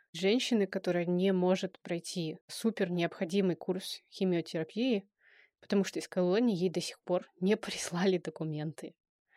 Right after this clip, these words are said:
И это прям какая-то дичь. Прям вот, я не знаю, я когда читала, я думала: «Елки-палки, неужели так действительно бывает?»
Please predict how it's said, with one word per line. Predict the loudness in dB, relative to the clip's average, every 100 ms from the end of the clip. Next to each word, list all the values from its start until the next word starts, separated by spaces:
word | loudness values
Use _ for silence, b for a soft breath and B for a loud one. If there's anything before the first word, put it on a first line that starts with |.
| b b b b _
И | 4
это | 4 6 2
прям | 6 8 8 6 -2
какая-то | -2 6 10 10 10
дичь. | 4 2 4 4 2 -6 _ -20 0
Прям | 6 6 6
вот, | 2 0
я | 4 4
не | 6
знаю, | 6 6
я | 6
когда | 4 2 0
читала, | -2 2 6 10 8 6 b b b b b _
я | 4
думала: | 6 8
«Елки-палки, | 8 8 4 4 4 6 4
неужели | 2 4 4 4
так | 4 2 0
действительно | -4 -2 -2 -4 -2
бывает?» | 0 4 4 4 0 -12